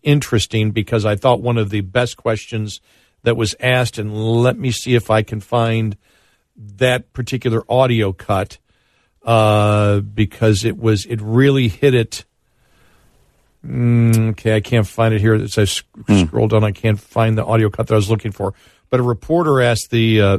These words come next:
Speaker 1: the, uh, the, the question. Oh, here it is. I found it. Okay, here we
Speaker 2: All
Speaker 1: go.
Speaker 2: right.
Speaker 1: I'll let the, here we go. We'll play it.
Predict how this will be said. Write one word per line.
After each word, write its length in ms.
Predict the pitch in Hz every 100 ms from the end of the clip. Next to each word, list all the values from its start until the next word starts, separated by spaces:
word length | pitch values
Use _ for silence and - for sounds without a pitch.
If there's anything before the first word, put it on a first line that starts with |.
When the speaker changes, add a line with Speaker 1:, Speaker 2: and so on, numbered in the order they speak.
| 233
Speaker 1:
the, 400 | 110 104 101 95
uh, 120 | 92 -
the, 200 | 98 92
the 160 | 101
question. 680 | - 127 117 - 104 95 98 _ _
Oh, 80 | -
here 180 | 123 185
it 60 | 107
is. 160 | 92
I 80 | 113
found 220 | 107 90
it. 80 | 87
Okay, 240 | 98 95 92
here 100 | 107
we 80 |
Speaker 2:
All 60 | 101
Speaker 1:
go. 40 | 90
Speaker 2:
right. 100 | - _ _ _ -
Speaker 1:
I'll 80 | 107
let 120 | 104
the, 160 | - - -
here 120 | 101
we 100 | 95
go. 100 | - -
We'll 200 | 143 104 -
play 220 | - 98
it. 100 | 92